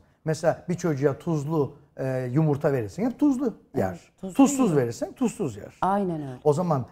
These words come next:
Speaker 1: her şey aileden oluyor. Aileden ne gördün, o senin normalindir.
Speaker 2: Değil mi?
Speaker 1: Çünkü ilk format aileyle atılıyor.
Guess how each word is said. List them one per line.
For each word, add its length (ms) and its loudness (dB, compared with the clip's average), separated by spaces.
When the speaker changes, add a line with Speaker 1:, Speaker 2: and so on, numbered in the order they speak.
Speaker 1:
her 200 4
şey 340 0
aileden 460 2
oluyor. 320 -8
Aileden 640 4
ne 80 2
gördün, 480 0
o 60 -2
senin 300 -4
normalindir. 800 -2
Speaker 2:
Değil 120 -6
mi? 80 -12
Speaker 1:
Çünkü 380 -2
ilk 460 0
format 540 2
aileyle 440 2
atılıyor. 380 -18